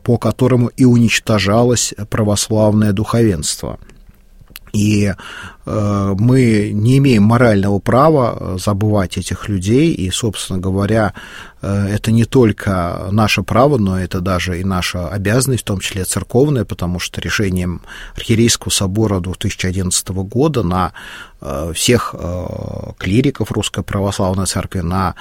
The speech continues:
прихожан храмов Русской Православной Церкви возложена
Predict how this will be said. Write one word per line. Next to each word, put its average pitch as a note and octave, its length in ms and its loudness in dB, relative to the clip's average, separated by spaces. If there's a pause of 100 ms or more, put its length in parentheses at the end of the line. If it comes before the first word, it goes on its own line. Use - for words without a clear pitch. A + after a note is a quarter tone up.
(320)
прихожан G#2+ 560 2
храмов G#2 440 -2
Русской - 320 -6
Православной F2 680 -4
Церкви - 380 -4
возложена F#2 680 -2